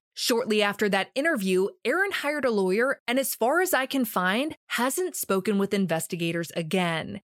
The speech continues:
He later moved in with his parents in Charleston and started his own house painting business. On February first, less than a week after the interview with Aaron, the sheriff's department called Vicky into the station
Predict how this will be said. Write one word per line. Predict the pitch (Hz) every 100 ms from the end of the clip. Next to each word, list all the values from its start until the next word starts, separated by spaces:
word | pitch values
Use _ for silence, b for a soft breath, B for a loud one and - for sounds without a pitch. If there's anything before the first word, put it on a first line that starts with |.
| -
He | 262
later | 254 226 226
moved | 214 208 208
in | 208
with | 208
his | 220 -
parents | 208 190 190
in | - 190
Charleston | - - 277 311 - 196 180 185 -
and | 220 214
started | - 262 440
his | 403 339 -
own | 202 196
house | - 180 180 -
painting | - 170 165 160
business. | 160 - 156 135 - - - _ _ _ _ _ _ _ _ _ _ _ -
On | 262 285
February | - 294 392 403 392 330
first, | - 190 185 190 - 240
less | 254 269
than | 320 -
a | 285
week | 220 196 320 370 -
after | 226 254
the | 220 233
interview | - 190 175 185
with | 190 -
Aaron, | 185 185 185 202 -
the | 226
sheriff's | 247 - 277 359 359
department | - 254 240 226 233
called | - - 277 370 247
Vicky | 196 - 190
into | 185 185
the | 185
station | - 180 175 - 185